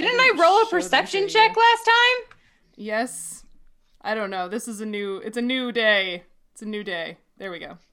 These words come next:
Speaker 1: Eight tiny scorpions.
Speaker 2: I try and step on one.
Speaker 1: Okay.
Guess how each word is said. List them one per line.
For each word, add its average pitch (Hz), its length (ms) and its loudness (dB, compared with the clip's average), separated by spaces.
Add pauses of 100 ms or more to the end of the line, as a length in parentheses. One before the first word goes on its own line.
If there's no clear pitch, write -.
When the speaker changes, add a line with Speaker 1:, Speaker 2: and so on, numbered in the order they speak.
(480)
Speaker 1:
Eight 302 160 -6
tiny 269 240 -4
scorpions. 170 760 -14 (840)
Speaker 2:
I 196 60 -12
try 214 180 -2
and 185 100 -4
step 180 240 -2
on 165 160 -6
one. 160 260 -10 (120)
Speaker 1:
Okay. 233 320 -4